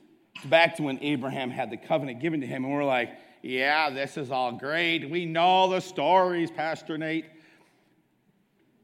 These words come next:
But imagine being in this story that that was the covenant given to you. If you could look forward a couple hundred years to a thousand years to how many years, and there was a covenant given to you, and seeing this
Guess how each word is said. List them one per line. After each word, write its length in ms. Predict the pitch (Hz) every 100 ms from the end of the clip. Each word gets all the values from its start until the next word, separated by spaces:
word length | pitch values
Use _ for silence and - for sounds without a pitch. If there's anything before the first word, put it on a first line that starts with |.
| _ _ _ _ _ _ _ _ _ _ _ _ -
But 100 | 190
imagine 580 | 196 202 233 165 185 139
being 280 | 190 196
in 140 | 185 208
this 180 | 196 190
story 300 | 185 160 151
that 120 | 135
that 140 | 156
was 120 | 160
the 60 | 139
covenant 420 | - 165 147 135
given 180 | 120 139
to 60 | 120
you. 320 | 120 147 101 - - - - _ _ _ _ _ _ _ _ _ _ _ _ _ _ _
If 100 | 180
you 140 | 214
could 200 | 185 175
look 340 | 165 202 147 - - - _ _ -
forward 540 | 208 214 196 139 123
a 880 | - - _ _ _ _ _ _ -
couple 220 | 175 151
hundred 300 | 147 151 147
years 320 | 139 139 139 139
to 100 | 143
a 40 |
thousand 500 | 113 147 143 139 131
years 320 | 131 123 123 120
to 220 | 120 107 - _ _
how 140 | -
many 160 | 131 123
years, 280 | 120 117 - - - _ _ -
and 80 | 127
there 80 | 139
was 100 | 123
a 60 |
covenant 440 | 127 - 170 165 135
given 220 | 147 139
to 60 |
you, 300 | 127 147 160
and 80 | 120
seeing 480 | - - 190 185 175
this 240 | 151 151